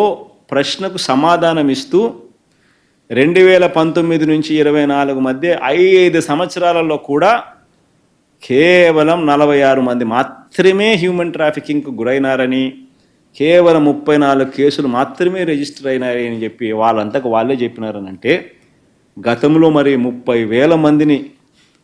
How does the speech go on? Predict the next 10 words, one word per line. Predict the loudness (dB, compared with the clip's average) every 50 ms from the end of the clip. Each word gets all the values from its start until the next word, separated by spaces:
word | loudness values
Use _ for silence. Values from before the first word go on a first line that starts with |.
| _ _
ముప్పై | -10 -10 -10 -4 0 2 2 4
వేల | 4 4 2 2 2
మంది | 0 -2 0 0 0 2 4 2 2 2 -2 -10 -20 -20 _ _ _ _ _ _ -12
హ్యూమన్ | -6 -4 -4 -2 -2 -4 -4
ట్రాఫికింగ్‌కు | -4 -6 -4 -4 -4 -6 -8 -8 -6 -6 -6 -4 -6 -6 -4
గురైనారని | -2 0 0 0 0 0 -2 0 -2 0 0 0 0 0 -2 -6 -16 -20 _ _ _ _ _ _ _ _ _ _ _ _
వీళ్ళు | 0 0 2 2 2
చెప్పిన | 0 -2 -4 -6 -2 0 0 2 2
దుష్ప్రచారానికి | 0 0 -2 -4 -2 0 0 0 0 0 0 0 0 2 0 0 -2 -2 -2 -2 0 0 0 0 -2 -6 -14 _ _ _ _ _ _ _ _ _ _ _ _ _ _ _ _ _ _ _
ఇది | -8 -6 -2 -2